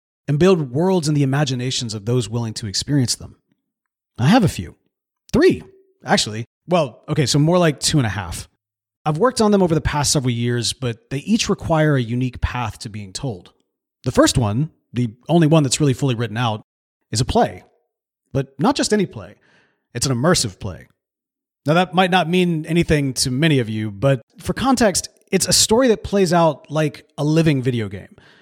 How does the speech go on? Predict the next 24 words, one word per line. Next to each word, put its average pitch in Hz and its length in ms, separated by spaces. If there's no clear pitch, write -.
where 156 560
you 208 380
as 156 100
the 139 140
audience 156 500
get - 280
to 143 160
choose 208 600
which 165 200
characters 160 520
you 139 100
want 127 260
to 113 80
follow, 139 540
or 127 520
basically 185 460
how 165 240
you 190 180
want 156 300
to 147 120
experience 139 680
the - 80
story. 170 460
Intrigued? 143 540